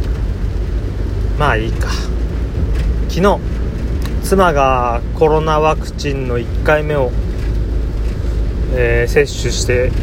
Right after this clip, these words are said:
きまして、やっぱり腕っていうか肩っていうか、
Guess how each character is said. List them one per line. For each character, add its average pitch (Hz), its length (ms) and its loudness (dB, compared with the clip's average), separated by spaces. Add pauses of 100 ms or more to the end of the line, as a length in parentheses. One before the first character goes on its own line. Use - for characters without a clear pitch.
(580)
き - 120 0
ま 127 160 2
し - 140 -4
て、 117 160 2 (2250)
や 147 80 4
っ 139 40 2
ぱ 180 120 4
り 139 120 2
腕 185 400 4
っ - 40 -6 (280)
て 156 60 2
い 143 40 8
う 131 40 4
か 120 120 4
肩 135 300 2
っ - 20 -4
て 127 160 0
い - 20 4
う 117 40 -2
か、 110 160 -2